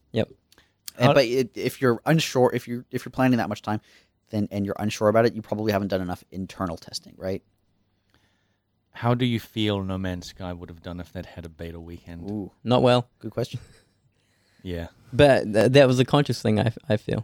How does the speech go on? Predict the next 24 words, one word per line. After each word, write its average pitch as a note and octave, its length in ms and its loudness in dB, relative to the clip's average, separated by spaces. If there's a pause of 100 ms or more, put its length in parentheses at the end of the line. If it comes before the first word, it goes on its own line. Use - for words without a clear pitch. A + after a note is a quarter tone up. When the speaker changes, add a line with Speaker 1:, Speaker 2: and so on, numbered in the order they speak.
(140)
Speaker 1:
Like, A2+ 220 4
they, B2+ 160 8
they B2 260 6
knew G#2+ 160 4
that. - 220 -8 (280)
Speaker 2:
It's - 100 -12
hard G#3 140 4
to - 40 -8
tell. F#3 380 2
It, D3+ 180 2 (100)
so, - 180 -6 (280)
I B2 120 4
reckon D#3 240 6
there C#3+ 80 2
might C3+ 140 4
have C3 60 0
been C3+ 100 0
a B2+ 40 0
lot A#2+ 160 4
of B2 80 -10
players A#2+ 380 0
in A#2 160 -6
denial G#2+ 480 0
going, G2+ 380 -2